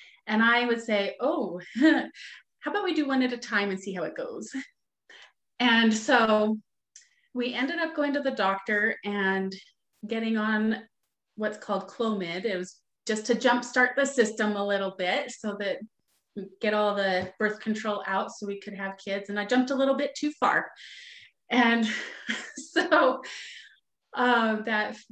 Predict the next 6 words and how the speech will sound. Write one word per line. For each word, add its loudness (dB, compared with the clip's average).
that 0
first 0
time 2
at -2
the -4
doctor's -2